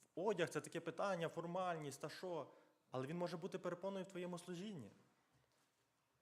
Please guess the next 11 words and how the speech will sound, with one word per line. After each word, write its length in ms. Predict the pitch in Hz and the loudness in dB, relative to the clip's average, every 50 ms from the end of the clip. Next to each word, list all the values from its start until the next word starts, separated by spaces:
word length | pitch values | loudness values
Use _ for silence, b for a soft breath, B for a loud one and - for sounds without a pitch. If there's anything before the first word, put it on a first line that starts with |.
| _ _ _ _ _ _ _ _ _ _ _ _ _ _ | _ _ _ _ _ _ _ _ _ _ _ _ _ _
Коли, 340 | - 143 147 185 226 240 233 | -2 2 2 4 4 4 4
е, 760 | 208 190 - - - 139 139 139 139 139 135 135 135 - - - | 4 2 2 2 2 4 6 6 6 6 6 4 4 2 2 0
апостол 380 | - - 190 196 - - 196 | -2 0 0 0 0 0 0
Павло 480 | 156 - 156 139 143 147 165 196 226 233 B B B B B B B B B - | 2 2 2 2 2 2 2 2 0 0 B B B B B B B B B -4
взяв 240 | - - 185 196 - | 4 8 8 8 6
Тимофія 520 | - 190 180 170 165 165 190 196 185 160 | 4 0 0 0 0 -2 -2 -2 0 0
на 100 | 143 139 | 0 0
служіння, 540 | - - 165 160 143 160 175 160 120 98 95 107 - - _ _ _ _ b b b b b b b b b b b b b _ _ _ _ _ _ _ _ _ _ _ - | -2 -4 -6 -6 -4 -4 -4 -6 -6 -8 -10 -14 -18 -20 _ _ _ _ b b b b b b b b b b b b b _ _ _ _ _ _ _ _ _ _ _ -4
він 180 | 143 233 240 190 | 0 2 2 2
зробив 380 | 214 214 185 202 180 156 - | 2 4 4 4 4 4 4
те, 280 | - 196 214 262 285 | 4 4 6 4 4